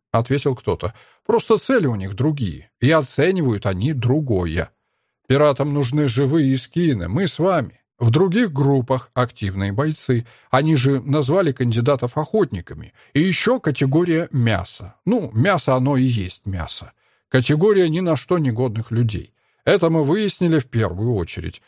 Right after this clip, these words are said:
И каждая новая партия узников подтверждает эти выводы». «Половина моих коллег попала как раз в мясо». Кто-то вздохнул,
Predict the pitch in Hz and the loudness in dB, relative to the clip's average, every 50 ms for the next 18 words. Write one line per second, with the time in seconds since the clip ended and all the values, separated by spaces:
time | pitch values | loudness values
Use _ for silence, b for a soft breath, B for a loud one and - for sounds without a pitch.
0 | _ _ _ _ - 131 143 139 - 151 156 151 131 107 107 110 104 101 110 123 | _ _ _ _ -2 0 0 0 2 2 2 2 2 0 -2 -2 -2 0 0 -2
1 | 110 95 98 98 101 - 139 135 120 - - 98 92 135 220 220 156 135 110 - | 0 0 -2 -2 -2 0 0 0 0 -2 -4 -6 -4 -2 -2 -2 0 0 0 0
2 | - - - _ - 190 190 - - 180 180 180 160 151 147 143 190 208 180 143 | -2 -6 -6 _ -4 -4 -4 -2 0 0 2 2 0 -2 -2 0 0 2 2 2
3 | - - - 147 - - 120 110 110 101 92 82 80 80 78 - 87 85 - - | 0 -2 -2 -4 -2 -2 -2 -2 -2 -4 -6 -6 -6 -6 -6 -6 -6 -8 -8 -10
4 | _ _ _ _ _ _ _ _ _ _ _ _ _ _ _ _ _ _ _ _ | _ _ _ _ _ _ _ _ _ _ _ _ _ _ _ _ _ _ _ _
5 | - - 92 110 127 160 202 190 180 175 175 175 175 151 - - 170 175 208 214 | -6 -4 0 0 2 2 2 2 0 0 0 0 0 -2 -2 -2 0 0 2 0
6 | - - - 123 120 - 160 160 143 127 - 123 120 - 135 139 127 - - 101 | 0 0 -2 -2 0 0 0 0 0 -2 -2 -4 -4 -2 0 0 0 -2 -4 -8
7 | 98 101 101 104 104 107 82 73 - - - 60 - - _ _ _ _ _ _ | -8 -6 -6 -2 -2 -2 -2 -2 -6 -12 -16 -18 -20 -20 _ _ _ _ _ _
8 | - 190 196 - 127 113 98 - 95 90 - - 131 156 185 175 - | -2 0 0 0 0 -2 -2 -2 -2 -2 -2 -2 -2 -2 -2 -2 -4